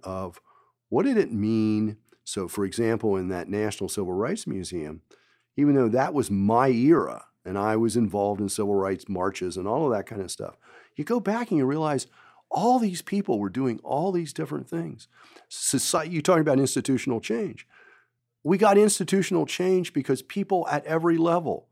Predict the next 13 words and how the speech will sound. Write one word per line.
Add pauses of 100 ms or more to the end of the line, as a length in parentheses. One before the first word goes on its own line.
(300)
from
Thurgood
Marshall
on
the
Supreme
Court (600)
to
some
college
student
sitting
in